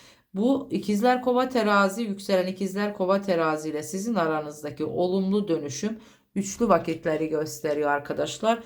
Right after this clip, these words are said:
Üç vakit. Bu üç gün olabilir. Ayın üçü, on üçü, yirmi üçü, otuzu olabilir ve en uzun götürürsek üç ay içerisinde.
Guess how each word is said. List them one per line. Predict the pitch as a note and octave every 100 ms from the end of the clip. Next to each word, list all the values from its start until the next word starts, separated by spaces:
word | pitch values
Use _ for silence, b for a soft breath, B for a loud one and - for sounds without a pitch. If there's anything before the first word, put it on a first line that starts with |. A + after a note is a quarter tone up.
| B B -
Üç | C#4+ C4+ E3
vakit. | D#3 E3 D#3+ A#3+
Bu | A#3+
üç | C4+ -
gün | A3+ G#3+
olabilir. | G#3 G3+ F#3+ F#3 F#3 F#3+ G#3+
Ayın | A#3 A3
üçü, | G#3 -
on | G3+ G3+
üçü, | G3 G3
yirmi | F#3+ F#3+ F3+ F3+
üçü, | F3+ F3+
otuzu | E3+ F3+ F3+ E3+
olabilir | F3+ D#3+ D#3 D#3 G3 A3+
ve | G3
en | G3 G3+ A3+
uzun | F#3+ D#3+ D#3
götürürsek | D#3 E3 E3+ F3+ F#3+ F#3 F3+ B B B
üç | G3+ G#3+ -
ay | D3 C#3
içerisinde. | D3+ - D3 D3 C#3+ D3 C#3+ C#3 C#3